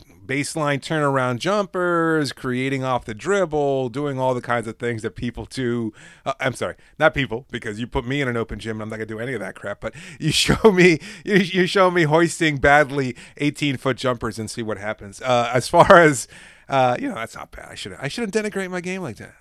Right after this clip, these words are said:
I got game. I can play. I can hold my own. Not against Bam Adebayo. Not against anybody in the N B A, of course, but, you know.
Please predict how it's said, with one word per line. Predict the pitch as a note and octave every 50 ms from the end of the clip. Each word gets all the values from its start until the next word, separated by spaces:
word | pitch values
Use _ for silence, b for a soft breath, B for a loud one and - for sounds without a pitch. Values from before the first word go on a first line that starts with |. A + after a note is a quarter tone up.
| _ -
I | F#3+
got | A#3 A#3 A#3
game. | A3+ A3 G#3 G3+ C#3 G2+ A2 -
I | - -
can | - B3+ G#3+
play. | - - F2 F2 - - - -
I | G#3+
can | - - F#3+
hold | D3 D3+ C#3
my | B2+ A#2+ A2+
own. | G#2 G2+ G#2+ A#2+ _ -
Not | F3 A3 G3 A#2+
against | G#2+ - G#2+ F#2 -
Bam | - A#2 A2 G2+
Adebayo. | G2+ G2 - B2+ D#3+ F#3+ C#3+ C#3 E3 D#3
Not | B2 D3 D#3+
against | C3+ B2+ B2+ - D#3
anybody | F3 A3 G#3 C#3 C3+ A#2 A#2 A#2
in | A2
the | A2+ A2
N | A2 G#2+ G#2
B | G#2+ G2+
A, | G2+
of | G#2 -
course, | - B2+ B2 B2 B2+ -
but, | - A2 G#2+
you | C3 D3+ C3+
know. | G#2 G2